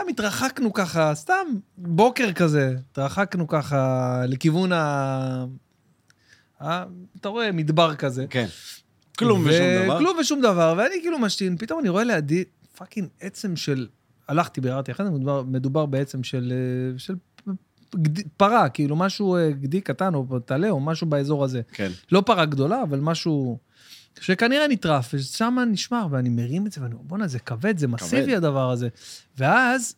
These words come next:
Speaker 1: ראיתי את הגנטי-, את ה-, את זה, את זה, שנייה, אני אנסה להראות.
Speaker 2: את הדבר הזה.
Speaker 1: את הדבר המטורף הזה, כאילו, שזה
Speaker 2: זה ברך, לא? מה זה?
Speaker 1: זה, זה, כן, זה הברך שלו, אבל תראה כאילו איזה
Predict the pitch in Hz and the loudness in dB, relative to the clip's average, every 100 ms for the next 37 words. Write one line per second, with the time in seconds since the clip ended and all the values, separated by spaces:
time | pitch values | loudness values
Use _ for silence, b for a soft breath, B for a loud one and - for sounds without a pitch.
0 | 131 131 190 240 147 117 131 127 175 170 | -2 -2 0 -2 -4 -2 0 0 -4 -8
1 | 127 120 117 117 107 _ _ _ _ _ | -8 -6 -4 -6 -10 _ _ _ _ _
2 | _ _ _ _ _ _ _ _ _ _ | _ _ _ _ _ _ _ _ _ _
3 | _ _ _ _ 151 - 214 165 _ - | _ _ _ _ -20 -16 -16 -16 _ -20
4 | 113 156 123 131 127 127 123 120 113 151 | -6 -4 -4 -8 -8 -8 -10 -12 -16 -18
5 | 131 117 165 202 _ _ _ _ _ _ | -16 -16 -18 -18 _ _ _ _ _ _
6 | _ _ _ _ _ _ _ _ _ _ | _ _ _ _ _ _ _ _ _ _
7 | - 110 101 95 101 90 85 - 135 139 | -14 -10 -6 -4 -6 -8 -16 -18 -16 -16
8 | 113 185 254 254 - 151 139 220 226 262 | -12 -10 -10 -14 -14 -16 -12 -14 -14 -18
9 | 175 - 147 143 131 135 104 113 220 127 | -20 -16 -16 -14 -16 -12 -10 -2 -2 -2
10 | 101 120 175 233 - 135 170 147 190 202 | -8 -6 -6 -4 -8 -8 -12 -10 -8 -6
11 | 285 240 160 147 139 247 247 175 139 131 | -6 -6 -4 -6 -4 -4 -4 -6 -4 -6
12 | - 135 220 - 311 311 311 330 | -6 -6 -8 -10 -12 -12 -12 -10